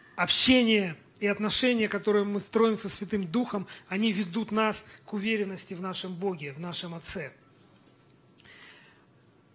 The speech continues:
В послании к евреям написано, что вера есть что?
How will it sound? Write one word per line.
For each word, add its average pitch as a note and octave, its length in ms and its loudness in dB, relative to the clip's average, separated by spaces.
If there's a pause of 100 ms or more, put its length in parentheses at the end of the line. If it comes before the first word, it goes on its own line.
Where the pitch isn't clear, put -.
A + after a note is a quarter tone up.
В - 40 -20
послании C#4+ 360 2
к - 40 -4
евреям B3+ 400 6
написано, A#3+ 560 2
что A3 220 4
вера B3+ 340 4
есть A#3+ 600 0 (880)
что? G#3+ 500 0